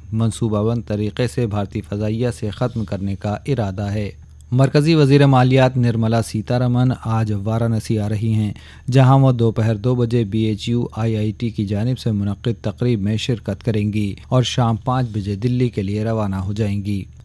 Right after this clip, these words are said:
आज़ादी के अमृत फेस्टिवल के तहत कल मिर्ज़ापुर, सठियाओं, पलहनी और दीगर ब्लॉकों में अमृत कलश यात्रा निकाली गई। उधर बांदा में मेरी माटी मेरा देश के तहत एक वसी प्रोग्राम का इनेकाद किया गया।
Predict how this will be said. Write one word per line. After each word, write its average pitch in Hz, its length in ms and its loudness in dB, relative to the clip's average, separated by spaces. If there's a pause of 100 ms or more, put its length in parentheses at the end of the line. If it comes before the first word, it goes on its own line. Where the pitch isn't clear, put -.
(140)
आज़ादी 143 460 4
के 156 240 6
अमृत 123 400 2
फेस्टिवल 135 500 0
के 117 140 -2
तहत 123 520 0
कल 113 160 2
मिर्ज़ापुर, 120 720 0
सठियाओं, 120 640 0 (160)
पलहनी 113 560 0
और 110 220 -2
दीगर 107 360 -2
ब्लॉकों 104 420 -2
में 95 240 -2 (340)
अमृत 135 380 4
कलश 107 400 -2
यात्रा 104 300 -2
निकाली 104 480 -2
गई। 101 240 -2 (460)
उधर 139 240 8
बांदा 123 400 4
में 139 180 4
मेरी 117 300 2
माटी 120 400 0
मेरा 107 300 0
देश 101 240 -4
के 107 120 -4
तहत 113 380 -2
एक 110 260 -4
वसी 110 480 -2
प्रोग्राम 107 460 -2
का 107 140 -2
इनेकाद 101 420 -4
किया 98 220 -4
गया। 120 340 0